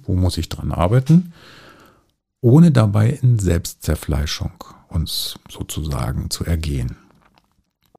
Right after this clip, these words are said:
Einer meiner wichtigsten Mentoren hat es mal genannt, nicht im Schaumbad des Selbstmitleids und des eigenen Elends baden. Also nicht Selbstkritik so verschärfen,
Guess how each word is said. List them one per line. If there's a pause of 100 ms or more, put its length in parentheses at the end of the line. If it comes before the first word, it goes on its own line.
(300)
Einer
meiner
wichtigsten
Mentoren
hat
es
mal
genannt,
nicht
im
Schaumbad
des
Selbstmitleids
und
des
eigenen
Elends
baden. (1300)
Also
nicht (1120)
Selbstkritik
so
verschärfen,